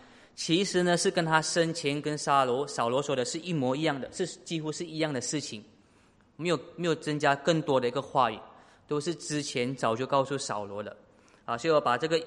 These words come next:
在这个P P T的方面放着，啊，第十七节，这边说呢，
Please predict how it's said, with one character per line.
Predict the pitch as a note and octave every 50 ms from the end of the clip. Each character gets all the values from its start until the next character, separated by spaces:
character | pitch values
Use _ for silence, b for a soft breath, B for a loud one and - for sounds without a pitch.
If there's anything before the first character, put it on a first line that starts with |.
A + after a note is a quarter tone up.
| - -
在 | E3 D#3
这 | D3+ D#3+
个 | D#3+ D#3
P | - - C#3
P | C3+ C#3
T | C3+ - C#3
的 | B2+ B2+
方 | - D3+ C#3+
面 | C#3 C3+
放 | C3 D3+ C#3+ C#3+
着， | C3+ D3 C3+ B2+ - - -
啊， | C3 A2
第 | A2 - C#3+
十 | C#3 - C#3
七 | B2 - - D3 C#3
节， | C3+ - B2+ A#2 A2+ A2+ A#2 - B B B B B
这 | B D3+ D3
边 | D3 C3+
说 | D3 C#3
呢， | C#3 C#3 C3+ C3